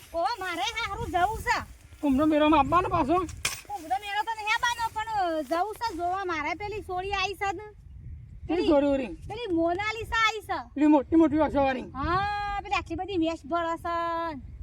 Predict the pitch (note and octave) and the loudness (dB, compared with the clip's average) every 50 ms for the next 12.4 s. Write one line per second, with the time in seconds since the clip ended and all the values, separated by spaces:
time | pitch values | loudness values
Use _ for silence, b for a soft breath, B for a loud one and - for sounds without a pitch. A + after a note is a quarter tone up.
0 | - - - - - - C4+ A3 G#3 A3 A3+ A#3+ C4 D#4 D#4+ C#4 D#4 - - D4 | -14 -14 -14 -14 -14 -12 -10 -8 -6 -4 -2 0 2 2 2 2 0 -4 -8 -4
1 | D#4 D#4+ E4+ F4 F4 F4 F4 F4 F4 E4+ F4+ F4 F4 F4+ F4+ E4+ D#4 - - D#4 | 0 0 2 2 2 0 0 -2 -2 -2 -2 -2 -2 -4 -4 -6 -6 -6 -2 0
2 | D#4+ F4 D#4+ - F4 F4 F4 F4 F4 F4 F4+ F4 D#4+ C#4+ A#3+ B3 C#4+ D#4 D#4+ E4 | 0 0 0 -2 -6 -6 -4 -4 -4 -4 -2 -2 -4 -4 -6 -6 -6 -2 -2 -2
3 | E4 D#4 F4 F4 F4 E4+ E4+ - - D4 C#4 D4 D#4+ E4+ E4 - - F4+ F4+ F4+ | -2 0 0 2 2 0 0 -2 -4 -2 -2 0 0 -2 -2 -4 -8 -8 -8 -6
4 | F#4 F4 D#4 A#3 B3+ C#4 C#4 C4 B3+ C4+ C#4 C#4 C4 G#3 D#4 G4+ B4+ - _ _ | -4 -2 0 4 4 6 6 6 6 6 4 4 4 4 2 2 0 -2 _ _
5 | _ C#4 C4 B3+ C4+ D4 F#4 C5 D#5 F5 E5+ F#4 E4 D#4 C#4+ D4 D4+ D4+ D4+ E4+ | _ -12 -10 -4 0 2 2 4 4 2 2 0 -2 -2 0 0 0 0 0 0
6 | G#4 A#4 B4+ C5 G#4+ G#4+ F#4+ F4 D#4 C4+ E4 F4+ E4+ F4+ F#4 F4 D#4+ E4 D#4+ D#4+ | 0 -2 -2 -2 0 0 0 0 0 0 0 2 4 4 4 4 4 4 4 2
7 | F4 F4+ F#4 F4+ F4 F#4 - F4+ E4+ E4 G4 G#4+ A4+ A4 - G4 D#4+ - F4 E4+ | 0 0 0 -2 -2 -2 -2 -4 -4 -4 -4 -6 -6 -6 -4 -6 -4 -4 -4 -4
8 | D#4+ C#4 D4+ D4+ D#4 E4 C#4+ D#4 D#4 E4+ G#4+ A4 E4+ E4 B3 - - A3 A#3 B3 | -4 -4 -4 -4 -4 -4 -4 -2 -2 -2 -2 -2 -4 -10 -10 -8 -4 -2 0 2
9 | C4 C#4 C#4+ C4 D#4 D#4 D4 C#4+ B3+ A3 C#4+ D4+ D4 - B3 A#3+ C#4+ D#4 E4 E4 | 2 2 4 4 4 4 4 4 2 0 0 0 0 0 -2 2 4 6 6 6
10 | A4 G4+ D4+ D4+ D4+ D#4+ D#4 D#4 C#4 - - C#4 D4 D4 C#4+ D4 D4+ C#4 - - | 4 2 2 2 2 2 2 0 -4 -4 -4 -4 -2 0 2 2 0 0 -2 -8
11 | - - - - _ - D#4+ E4+ F#4 F#4 G#4 G#4 A#4+ B4 A#4+ B4 A#4 G4 F#4+ F#4+ | -20 -20 -20 -18 _ -10 -6 -4 -4 -4 -4 -6 -6 -4 -2 0 2 4 2 2
12 | F4 G4+ G4+ G#4+ G#4+ - - | 2 0 -4 -6 -6 -10 -20